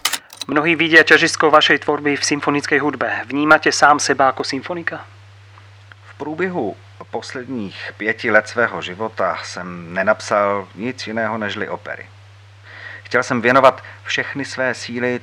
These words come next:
Speaker 2: tvorbě opery. Nesnad z marné touhy po slávě, ale že operu považuji za dílo pro národ nejprospěšnější. Tuto hudbu poslouchá nejširší publikum, zatímco když složím symfonii, tak si musím počkat roky,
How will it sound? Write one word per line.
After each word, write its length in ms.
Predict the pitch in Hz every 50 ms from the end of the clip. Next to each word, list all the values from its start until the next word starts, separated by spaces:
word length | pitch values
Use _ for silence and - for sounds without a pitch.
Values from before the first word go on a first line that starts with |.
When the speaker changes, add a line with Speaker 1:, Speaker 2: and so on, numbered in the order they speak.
| - -
Speaker 2:
tvorbě 520 | - 95 110 110 - - - - 78 -
opery. 400 | - - - - - - - - - - - - - - - - - - - - -
Nesnad 440 | - 156 - - - 98 80 - -
z 160 | - - 82
marné 480 | 90 101 104 104 - 104 101 98 95 92
touhy 340 | - 101 101 98 98 98
po 140 | 92 - 98
slávě, 560 | 95 - - 113 110 110 110 104 98 95 90 - - - - - - -
ale 240 | - 123 139 147 143
že 180 | 143 151 139
operu 320 | - 131 135 - 156 151 147
považuji 520 | - 156 143 160 156 143 160 160 156 151
za 140 | 135 147 147
dílo 300 | 139 139 143 147 151 143
pro 180 | - 143 143
národ 400 | 147 147 139 143 151 151 143 -
nejprospěšnější. 1200 | 123 123 123 113 95 - 92 90 - - - 80 - - - - - - - - - - - - - - - - - - - - - - - - - - - - - - - - - - - - - - - 104 -
Tuto 240 | - 113 - 131 113
hudbu 500 | 110 131 127 123 131 135 131 131 131 127 - - - - - - - -
poslouchá 600 | - 117 - - 131 131 120 - 135 127 127 123
nejširší 640 | 123 120 117 123 117 - - - - - - - 127
publikum, 600 | 110 113 123 113 120 113 98 - - - - - - - - - -
zatímco 400 | - 104 - 110 107 92 - 107
když 260 | 95 98 104 98 -
složím 360 | - 120 110 95 95 85 82
symfonii, 680 | - - 113 110 107 - 113 107 110 117 113 113 117 113
tak 180 | - 104 -
si 120 | - - 104
musím 340 | 107 107 - - 110 104
počkat 380 | 98 117 113 - - 104 95 -
roky, 440 | 92 101 104 - - 113 117 120